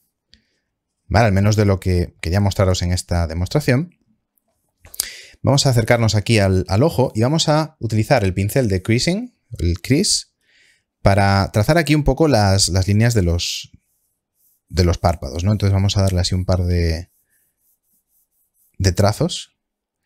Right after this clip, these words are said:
y a ver qué resultado nos da. Vale, no está mal.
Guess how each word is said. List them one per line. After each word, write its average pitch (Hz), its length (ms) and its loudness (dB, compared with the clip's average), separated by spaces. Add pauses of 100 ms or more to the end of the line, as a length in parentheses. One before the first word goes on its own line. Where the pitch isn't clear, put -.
(360)
y 90 100 0
a 87 40 4
ver 87 140 0
qué 92 100 -6
resultado 85 480 -2
nos 82 200 -8
da. 151 320 -2 (1600)
Vale, 147 240 0
no 107 80 0
está 90 180 -4
mal. 156 240 -6